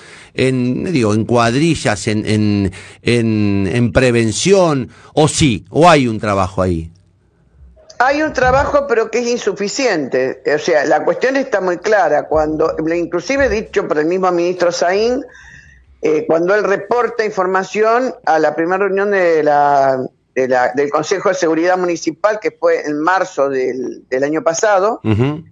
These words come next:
Speaker 2: en donde hace realmente una cruda descripción, este, sobre la situación de, eh, de, de, de recursos humanos, por ejemplo, que tiene el Ministerio de Seguridad.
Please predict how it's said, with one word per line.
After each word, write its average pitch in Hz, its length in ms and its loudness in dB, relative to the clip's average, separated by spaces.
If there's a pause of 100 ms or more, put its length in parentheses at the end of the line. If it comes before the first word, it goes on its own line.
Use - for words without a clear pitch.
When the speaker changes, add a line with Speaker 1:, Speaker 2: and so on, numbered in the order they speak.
(120)
Speaker 2:
en 160 140 0
donde 170 260 2
hace 208 240 0 (200)
realmente 185 460 0
una 190 220 0
cruda 220 280 2
descripción, 214 800 -2 (920)
este, 165 540 -4
sobre 208 340 0
la 190 140 0
situación 185 800 0
de, 151 500 0
eh, 131 320 0 (460)
de, 117 280 -2
de, 131 180 -2
de 139 220 0
recursos 185 500 0
humanos, 196 380 0
por 165 140 0
ejemplo, 185 380 -2
que 160 100 -4
tiene 185 420 -2
el 143 200 -2
Ministerio 151 400 -2
de 165 60 -4
Seguridad. 143 420 0